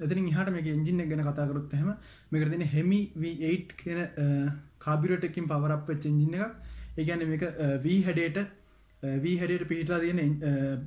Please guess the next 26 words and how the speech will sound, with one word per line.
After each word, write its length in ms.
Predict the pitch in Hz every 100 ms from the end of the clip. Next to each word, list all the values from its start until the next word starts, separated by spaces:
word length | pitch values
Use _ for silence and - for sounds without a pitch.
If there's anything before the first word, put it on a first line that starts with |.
| -
එන්ජින් 340 | 151 156 175
එකේ 120 | 160 156
පිස්ටන් 340 | 156 - 180
අටකින් 500 | 139 147 175 190 175
සමන්විත 380 | 170 165 170 170
ලොකු 380 | 156 131 190 185
එන්ජින් 300 | 170 165 160
එකක් 100 | 143
තියෙන 140 | 151
මේ 100 | 147
කාර් 180 | 143 139
එකට. 160 | 156 269 - - - - -
ඉතින්, 220 | 190 185
අ, 100 | 156 147 147 139
ඒ 60 | 175
වුණාට 240 | 185 196
මේ 160 | 185 170
කාර් 240 | 165 165
එක 280 | 175 175 - 160
ඒ 80 | 165
වගේ 200 | 175 156
ලොකු, 400 | 147 165 196 -
අ, 260 | 151 143
පර්ෆෝමන්ස් 680 | 139 160 156 180 185 160 - 165
එකක්, 140 | 147
අ, 480 | 160 - 156 139